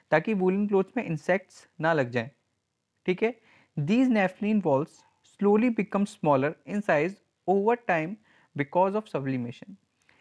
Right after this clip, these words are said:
ये जो naphthalene बॉल्स होती हैं, छोटी-छोटी वाइट कलर की बॉल्स, ये धीरे-धीरे आप देखेंगे, ऑब्जर्व करेंगे कि ये छोटी होती जाती हैं। जैसे-जैसे टाइम बीतेगा, वैसे-वैसे ये छोटी होती जाती हैं, ठीक है ना? तो ये किसकी वजह से छोटी होती जाती हैं? Because of the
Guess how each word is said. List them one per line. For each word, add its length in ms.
ये 60
जो 100
naphthalene 460
बॉल्स 300
होती 200
हैं, 40
छोटी-छोटी 420
वाइट 220
कलर 200
की 140
बॉल्स, 300
ये 60
धीरे-धीरे 400
आप 160
देखेंगे, 460
ऑब्जर्व 360
करेंगे 340
कि 120
ये 60
छोटी 340
होती 220
जाती 340
हैं। 140
जैसे-जैसे 360
टाइम 300
बीतेगा, 280
वैसे-वैसे 440
ये 60
छोटी 300
होती 220
जाती 300
हैं, 120
ठीक 140
है 60
ना? 240
तो 60
ये 60
किसकी 300
वजह 120
से 120
छोटी 240
होती 200
जाती 240
हैं? 80
Because 380
of 100
the 120